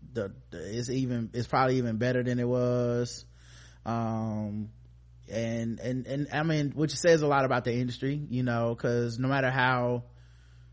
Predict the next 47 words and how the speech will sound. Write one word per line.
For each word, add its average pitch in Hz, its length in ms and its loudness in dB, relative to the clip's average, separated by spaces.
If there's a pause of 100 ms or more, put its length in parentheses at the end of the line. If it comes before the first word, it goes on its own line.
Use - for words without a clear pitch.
(260)
big 135 480 2
of 120 120 -2
a 110 60 -6
spotlight 120 480 0
he's 127 160 -4
shown 123 220 -2
on 120 80 -2
himself 120 360 -2
through 117 100 -4
this 117 200 -4
ignorance, 117 600 -2 (640)
it 143 100 2
never 131 300 2
was 117 100 -2
gonna 113 160 -4
threaten 110 240 -2
his 101 140 -6
career, 110 440 0 (400)
which 107 220 -4
is 107 160 -4
interesting. 110 560 -6 (380)
Um, 123 720 0 (880)
so, - 220 -2 (260)
uh, 123 840 4 (840)
he, - 400 -2
yeah, 165 260 6
he 151 140 4
said 156 180 4
a 147 60 6
woman 160 260 4
with 151 140 2
Alicia 143 340 2
from 127 160 -2
Chicago 127 400 2
did 123 140 0
an 107 80 -4
interview 143 340 2
with 143 120 2
him 139 240 2
that 120 100 0
made 123 200 2
him 107 120 -4
angry 143 480 0
and 123 200 0
it 110 80 -2
helped 139 300 0
him. 131 280 -2